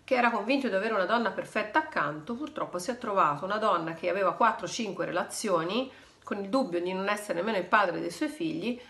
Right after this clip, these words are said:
ma buttato fuori di casa in quanto avesse, avesse riconosciuto, aveva riconosciuto i figli. Per cui questo per farvi capire quanto è pesante, a differenza di una donna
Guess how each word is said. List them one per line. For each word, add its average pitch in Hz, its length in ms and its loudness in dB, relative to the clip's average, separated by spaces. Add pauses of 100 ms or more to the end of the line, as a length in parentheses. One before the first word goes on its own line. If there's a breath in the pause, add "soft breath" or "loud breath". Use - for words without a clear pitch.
ma 233 120 6
buttato 269 420 0
fuori 190 360 2
di 233 100 -4
casa 180 260 4
in 254 80 -2
quanto 170 280 0
avesse, 180 320 -2
avesse 175 320 -2
riconosciuto, 185 840 -6 (300)
aveva 170 160 2
riconosciuto 190 420 -6
i 180 60 -6
figli. - 440 -4 (1040 loud breath)
Per 277 140 8
cui 277 220 2
questo 269 380 8
per 185 120 0
farvi 180 380 -2
capire 180 500 2
quanto 208 380 0
è 185 60 0
pesante, 202 1120 2 (1120)
a 170 60 -2
differenza 226 540 4
di 190 100 -4
una 190 180 2
donna 160 680 6